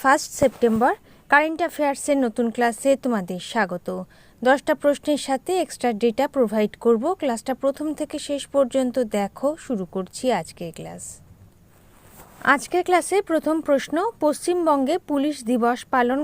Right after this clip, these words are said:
করা হয় কবে? পয়লা সেপ্টেম্বর, অপশন এ। পশ্চিমবঙ্গের মুখ্যমন্ত্রী মমতা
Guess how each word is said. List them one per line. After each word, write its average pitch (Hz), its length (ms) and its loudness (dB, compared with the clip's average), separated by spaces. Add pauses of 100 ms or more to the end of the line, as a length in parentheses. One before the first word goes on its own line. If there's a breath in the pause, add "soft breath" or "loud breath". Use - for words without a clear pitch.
করা 233 240 2
হয় 202 260 0
কবে? 220 240 4 (520 soft breath)
পয়লা 294 300 6 (100)
সেপ্টেম্বর, 226 560 2 (160)
অপশন 226 320 -2 (100)
এ। - 20 0 (480 soft breath)
পশ্চিমবঙ্গের 349 720 2 (100)
মুখ্যমন্ত্রী 277 600 0 (140)
মমতা 254 400 2